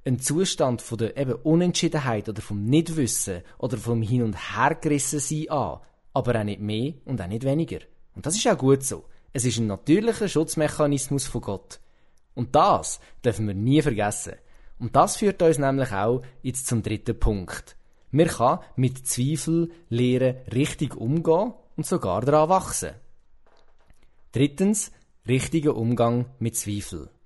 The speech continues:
Mit dieser Erkenntnis im Hinterkopf können wir uns einem gesunden Umgang mit Zweifel annähern. Fangen wir mal an mit ein paar Do's and Don'ts.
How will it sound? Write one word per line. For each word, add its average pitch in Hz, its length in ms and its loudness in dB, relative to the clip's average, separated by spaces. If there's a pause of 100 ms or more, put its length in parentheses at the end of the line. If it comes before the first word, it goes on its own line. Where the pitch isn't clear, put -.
(760)
Mit 131 240 0
dieser 202 300 4
Erkenntnis 151 600 0
im 110 80 0
Hinterkopf 151 800 0 (400)
können 160 260 4
wir 156 140 0
uns 123 420 0 (160)
einem 113 300 0
gesunden 131 400 0
Umgang 113 560 -2 (160)
mit 117 320 -4
Zweifel 117 580 -4 (200)
annähern. 87 760 -6 (640)
Fangen 180 220 8
wir 214 60 6
mal 123 200 4
an 135 260 4 (220)
mit 123 340 -2 (200)
ein - 140 -6
paar 113 280 4
Do's 131 500 0
and 110 240 -4
Don'ts. 98 560 -2